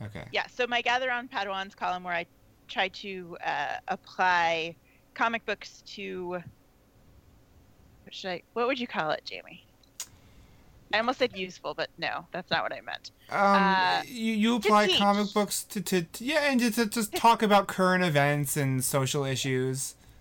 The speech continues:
Speaker 2: Yeah, so, you know, what I've been talking about a lot, um, is,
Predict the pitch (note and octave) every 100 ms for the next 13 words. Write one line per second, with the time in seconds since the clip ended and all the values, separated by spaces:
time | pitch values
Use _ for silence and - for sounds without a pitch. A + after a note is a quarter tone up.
0 | - - - - - - - - - -
1 | C4+ B3 A#3+ A#3+ A#3 A3 G#3 G#3 G#3+ F#3+
2 | F#3 F3+ E3+ E3 E3 D#3+ - E3 D#3 D3+
3 | D3+ - - - - - - - - -
4 | F3 F3 E3